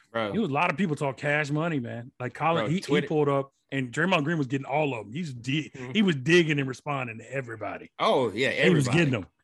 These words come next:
Speaker 2: and, like, I don't blame him, to be honest
Speaker 1: No,
Speaker 2: with you.
Speaker 1: neither. Yeah, 'cause
Speaker 2: Like,
Speaker 1: a lot of people, a lot of people wrote him off.
Speaker 2: Everybody
Speaker 1: A lot of
Speaker 2: wrote
Speaker 1: people
Speaker 2: him.
Speaker 1: wrote, a
Speaker 2: And,
Speaker 1: lot
Speaker 2: and,
Speaker 1: of people wrote him off.
Speaker 2: And, and when you, it's sad, man, because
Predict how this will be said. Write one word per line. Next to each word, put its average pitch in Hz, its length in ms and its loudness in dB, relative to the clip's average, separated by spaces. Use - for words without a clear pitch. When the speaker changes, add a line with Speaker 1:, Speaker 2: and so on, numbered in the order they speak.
Speaker 2:
and, 143 120 4
like, 139 220 2
I - 100 -2
don't 240 140 6
blame 214 320 6
him, 113 220 -4
to 120 80 -14
be 127 140 -4
honest 123 180 -4
Speaker 1:
No, 208 180 4
Speaker 2:
with 107 80 -2
you. 202 140 4
Speaker 1:
neither. 202 120 -4
Yeah, 254 200 0
'cause 226 160 -2
Speaker 2:
Like, 277 160 8
Speaker 1:
a - 20 2
lot 277 160 4
of - 60 -8
people, 175 360 -4
a - 20 -14
lot 190 160 4
of 185 60 0
people 202 200 2
wrote 165 180 4
him 156 100 4
off. 131 260 0
Speaker 2:
Everybody 160 380 6
Speaker 1:
A - 40 8
lot 165 40 8
of 120 60 6
Speaker 2:
wrote 120 60 6
Speaker 1:
people 113 140 4
Speaker 2:
him. 147 80 6
Speaker 1:
wrote, 123 160 -2
a - 40 0
Speaker 2:
And, 156 140 4
Speaker 1:
lot 156 140 6
Speaker 2:
and, - 80 -
Speaker 1:
of 156 40 6
people 143 140 2
wrote 143 140 4
him 135 60 0
off. 117 280 -2
Speaker 2:
And, 147 200 0
and 143 300 -2
when 165 220 -4
you, 247 280 -4
it's 247 160 -4
sad, 226 400 -2
man, 151 160 -2
because 160 300 -8